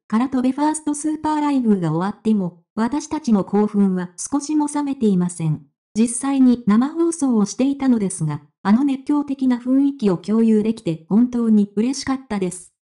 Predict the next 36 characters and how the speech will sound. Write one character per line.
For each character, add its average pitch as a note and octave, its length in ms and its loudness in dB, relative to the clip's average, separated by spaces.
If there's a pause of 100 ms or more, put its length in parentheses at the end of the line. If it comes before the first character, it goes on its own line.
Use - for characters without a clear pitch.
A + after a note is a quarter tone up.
(200)
こ A3 120 0
の B3+ 100 2
取 C4+ 200 0
り C4+ 40 -6
組 B3+ 180 4
み A3 40 4
は G#3+ 220 0
革 A#3 180 -4
新 D4+ 300 -6
的 C#4+ 220 -2
で C4 140 0
あ A#3+ 80 0
り、 A#3 380 -2
海 D4 200 2
外 A3+ 220 2
で F3 100 0
も D3+ 280 0
前 C4 240 2
向 D#4+ 120 0
き D4+ 120 -2
な C#4+ 100 0
反 C4+ 260 2
応 B3+ 180 4
を - 20 2
生 A3 140 2
み A3+ 120 6
そ A3 200 2
う F#3 40 0
だ。 E3+ 220 -8 (240)
こ G3 120 0
の A#3+ 120 4
イ C#4 100 2
ベ C4+ 120 2
ン B3+ 100 -2
ト A#3 140 0
が、 A3 180 -2